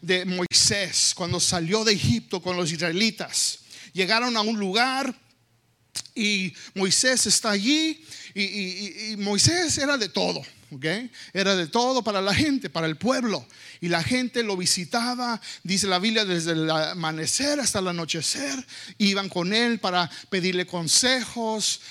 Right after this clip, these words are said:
para resolver los problemas. Y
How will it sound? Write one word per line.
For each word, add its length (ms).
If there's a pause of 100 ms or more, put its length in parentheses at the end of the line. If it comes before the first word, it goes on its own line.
(100)
para 400
resolver 480
los 220
problemas. 960 (400)
Y 480